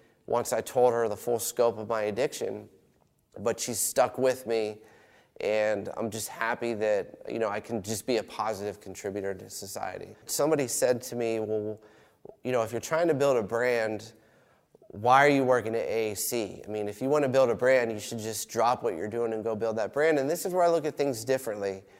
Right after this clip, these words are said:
And I've actually done the calculation that I'll share with you, but,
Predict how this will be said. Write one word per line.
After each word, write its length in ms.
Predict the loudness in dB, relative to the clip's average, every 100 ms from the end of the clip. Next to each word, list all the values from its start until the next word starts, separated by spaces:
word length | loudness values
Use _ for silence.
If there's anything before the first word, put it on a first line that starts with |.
| -20 -20 -20 -4
And 300 | 2 2 2
I've 140 | 4
actually 280 | 6 6 2
done 160 | 2 2
the 80 | 0
calculation 960 | -2 -2 0 2 2 0 -2 -2 -4
that 300 | -4 -4 -6 -12 -20 _ _ _
I'll 140 | -4
share 320 | -2 6 8 8
with 240 | 4 0
you, 200 | -2 0
but, 380 | 0 0 -2